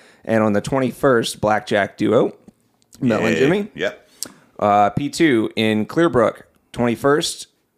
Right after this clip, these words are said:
Speaker 1: uh, Justin Swade. Twenty-second, Brian Stutzman. He's staying busy.
Speaker 2: Yeah, he is.
Speaker 1: And on the twenty-third, Chris Bishop. They got a full weekend as well. Bright Box Theater.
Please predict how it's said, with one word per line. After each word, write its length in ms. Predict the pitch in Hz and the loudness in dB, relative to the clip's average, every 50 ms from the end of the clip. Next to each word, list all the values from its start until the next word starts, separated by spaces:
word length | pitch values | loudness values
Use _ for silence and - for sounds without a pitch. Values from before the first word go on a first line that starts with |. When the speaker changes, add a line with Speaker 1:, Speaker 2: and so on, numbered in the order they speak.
| _ _ _ _ | _ _ _ _
Speaker 1:
uh, 260 | 107 104 101 98 98 98 | -4 -2 0 0 0 0
Justin 420 | 98 120 127 120 - - 120 107 | 2 0 0 0 0 -2 -4 -4
Swade. 480 | - - 120 110 104 110 151 233 180 - _ _ _ _ _ _ _ _ _ | -4 -4 -4 -2 0 0 -2 -2 -6 -10 _ _ _ _ _ _ _ _ _
Twenty-second, 680 | - 120 113 110 107 - - 156 151 156 - 214 214 - - _ - | -6 -4 -4 -2 -4 -2 0 0 0 0 0 -4 -4 -6 -8 _ -6
Brian 260 | - 110 110 110 104 | -2 -2 0 0 -2
Stutzman. 480 | 104 - - 107 104 - - 160 175 147 | -4 -4 -4 -4 -4 -4 -4 -4 -4 -4
He's 160 | 123 110 - | -4 -4 -4
staying 300 | - 135 123 120 113 113 | -4 -4 -2 -2 -2 0
busy. 340 | 107 110 107 120 135 147 151 | -2 -2 -2 -2 -4 -6 -8
Speaker 2:
Yeah, 300 | - - 92 95 - - | -10 -10 -8 -8 -8 -8
he 120 | 71 64 69 | -8 -10 -8
is. 60 | 78 | -6
Speaker 1:
And 60 | 92 | -4
on 80 | 104 101 | -2 -2
the 60 | 95 90 | -4 -4
twenty-third, 640 | - - 120 117 110 104 - - 110 104 104 - | -6 -6 -4 -4 -4 -4 -2 -2 -2 -2 -4 -6
Chris 300 | - - 113 104 - - | -6 -6 -6 -6 -6 -8
Bishop. 500 | 110 95 107 107 101 - - - - _ _ _ _ _ _ _ _ _ _ _ _ _ _ _ _ _ _ _ _ _ _ _ _ _ | -8 -6 -4 -4 -4 -4 -8 -10 -10 _ _ _ _ _ _ _ _ _ _ _ _ _ _ _ _ _ _ _ _ _ _ _ _ _
They 180 | - 196 160 - | -6 -6 -4 -2
got 140 | 117 131 | 0 0
a 60 | 120 104 | 0 0
full 180 | - 123 117 | 0 0 0
weekend 360 | 113 113 110 - 117 101 98 | 0 0 0 -2 -2 -4 -4
as 120 | 92 92 98 | -4 -4 -2
well. 320 | 95 - 165 139 - - _ _ _ _ _ - - - - _ _ _ _ | 0 2 2 2 0 -6 _ _ _ _ _ -20 -20 -20 -20 _ _ _ _
Bright 220 | - 113 123 - | -2 0 0 0
Box 320 | 135 131 123 117 - - - | 0 0 0 0 -2 -6 -6
Theater. 480 | - 135 135 120 113 107 - 147 - | -2 0 2 2 2 0 -2 -4 -10